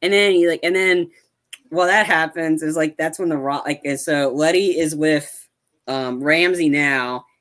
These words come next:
Ra-, Letty's car is almost destroyed, pretty much. And he goes, and that's when the Rock shows up in the ambulance, and he goes, um, he shows up in the ambulance, and he double taps the drone. I thought <laughs> that was hysterical. He's like, "Sir,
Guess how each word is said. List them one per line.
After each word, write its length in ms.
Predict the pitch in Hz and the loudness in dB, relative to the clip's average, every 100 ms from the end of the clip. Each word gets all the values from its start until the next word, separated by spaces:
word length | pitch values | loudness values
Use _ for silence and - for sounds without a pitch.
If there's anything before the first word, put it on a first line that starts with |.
| _ | _
Ra-, 200 | 127 135 - _ - | -8 -8 -10 _ -2
Letty's 360 | 160 208 226 | 0 2 0
car 280 | - 196 175 | -4 0 2
is 100 | 156 | 2
almost 380 | 156 156 151 - _ _ - - | 2 0 -2 -8 _ _ -20 -8
destroyed, 720 | 156 156 - 156 135 113 92 _ - | -4 -4 -2 2 2 0 -8 _ -4
pretty 200 | 151 135 | 0 0
much. 340 | 127 120 - - | -2 -4 -8 -2
And 80 | 151 | 0
he 60 | |
goes, 160 | 151 143 - - - | 0 -2 -8 -16 -2
and 100 | 160 | 2
that's 180 | 175 - | 2 0
when 80 | 190 | -2
the 100 | 151 | -2
Rock 320 | 143 156 165 | -2 -4 -4
shows 400 | - 180 170 151 | -4 -2 -2 -2
up 220 | 151 165 | -2 0
in 60 | 156 | -2
the 140 | 135 | 0
ambulance, 560 | 135 156 156 165 165 156 | -2 -2 -2 -2 -4 -2
and 80 | 151 | -2
he 60 | |
goes, 260 | 151 151 147 - _ _ _ _ - - _ - | 0 -2 -4 -10 _ _ _ _ -14 -14 _ -14
um, 180 | 110 107 | -10 -4
he 100 | 175 | -2
shows 220 | 190 185 | 0 2
up 120 | 202 | 2
in 60 | 165 | 2
the 140 | 151 | 2
ambulance, 540 | 156 165 139 127 127 - | 2 2 0 -2 -4 -4
and 120 | 135 143 | -2 -2
he 100 | 139 | 0
double 320 | 170 160 175 | 0 2 0
taps 380 | - 180 170 - | 2 0 0 -4
the 100 | 143 | -6
drone. 560 | 131 135 127 110 101 - _ | -2 -2 0 -2 -6 -12 _
I 120 | - 175 | -2 0
thought 200 | 190 180 | 0 0
<laughs> 0 | |
that 140 | - | 2
was 200 | 226 196 | 2 0
hysterical. 640 | 170 - - 156 160 170 | -2 -4 -2 0 0 0
He's 120 | 160 165 | -2 -2
like, 140 | 151 - - | -4 -8 -8
"Sir, 460 | - 202 202 190 | 0 2 4 2